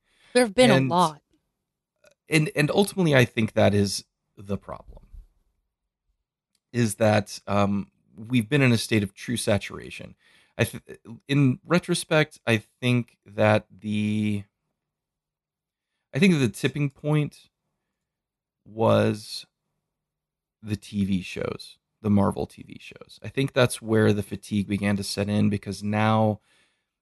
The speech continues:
Speaker 2: rather than having to keep up with, let's say, three movies a year max, you've got three movies a year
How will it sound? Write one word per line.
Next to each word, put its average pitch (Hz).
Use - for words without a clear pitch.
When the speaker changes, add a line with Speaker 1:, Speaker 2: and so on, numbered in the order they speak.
Speaker 2:
rather 135
than 131
having 127
to 120
keep -
up 101
with, 101
let's 104
say, 101
three 104
movies 104
a 101
year 117
max, 104
you've 101
got 101
three 120
movies 107
a 101
year 101